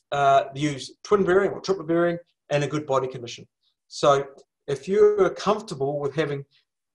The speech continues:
uh, only shearing a proportion of your ewe flock, and therefore when you come to your second shearing post-Christmas, having two bull lengths, um, that's what I'd do to minimise cost and maximise your chance of getting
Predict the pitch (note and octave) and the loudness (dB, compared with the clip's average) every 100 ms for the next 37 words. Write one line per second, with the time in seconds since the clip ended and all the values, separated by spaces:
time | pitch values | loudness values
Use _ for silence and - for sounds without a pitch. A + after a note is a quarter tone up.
0 | _ C3+ C3+ D#3 D3+ - E3 D3+ - C3 | _ 2 4 4 0 0 0 0 -2 -8
1 | B2+ F3 G#3 - D3 C3 B2+ B2+ B2+ - | -2 4 4 4 -4 -4 -6 -6 -8 2
2 | C#3 E3 - C#3 C#3+ C#3+ C#3 C3+ D3 C3 | 2 2 -4 -6 -6 -4 -4 -4 -4 -8
3 | - E3 F3 D#3 - _ _ _ - C#3 | -2 0 0 -2 -10 _ _ _ -10 -4
4 | B2+ F#3+ F#3+ D3 - D3+ C3+ C#3 _ - | 0 2 0 -2 -2 0 0 -4 _ -4
5 | C#3 D#3+ - A3 - C#3+ - - - - | -2 -2 -4 -4 -4 -4 -6 -14 -20 -6
6 | D3+ C#3+ B2+ F3 D3+ F#3 B2+ E3+ - - | -4 -4 -2 2 6 6 6 0 -2 -10
7 | - _ _ _ - C#3 C#3 C#3 C3+ C3+ | -16 _ _ _ 0 4 6 6 4 0
8 | C3+ _ _ _ _ _ D3 D3 C#3 C3+ | -12 _ _ _ _ _ -2 0 2 2
9 | C3 A#2+ A#2+ C3+ C3 B2+ B2+ - C#3+ C3 | 2 -2 -4 -6 -2 -2 -2 -2 0 0
10 | - B2+ B2 B2+ C3+ - B2+ B2+ B2 A#2 | -2 -8 -8 -6 -6 -6 -4 -4 -4 -6
11 | - B2+ B2 - - A#2+ - B2+ A#2+ | -4 -4 -4 -10 -14 -14 -8 -8 -8